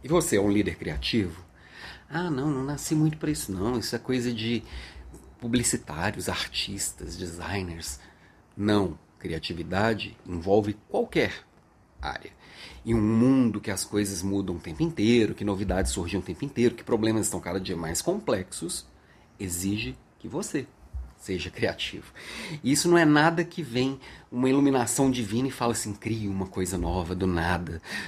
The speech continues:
Não, não tem nada a ver com isso. Criatividade, na minha visão, tem a ver com algumas coisas que estão disponíveis pra mim, pra você. Eu me achava muito metódico, porque foi o jeito que eu achei de me organizar. E isso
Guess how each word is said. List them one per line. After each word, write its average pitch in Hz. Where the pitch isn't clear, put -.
Não, 135
não 113
tem 123
nada 131
a 131
ver 123
com 131
isso. -
Criatividade, 190
na 101
minha 92
visão, 127
tem 196
a 165
ver 160
com 175
algumas 175
coisas 202
que -
estão 349
disponíveis 147
pra 127
mim, 196
pra 156
você. 185
Eu 214
me 247
achava 190
muito 156
metódico, 160
porque 160
foi 160
o 147
jeito 135
que -
eu 139
achei 117
de 117
me 131
organizar. 120
E 123
isso 127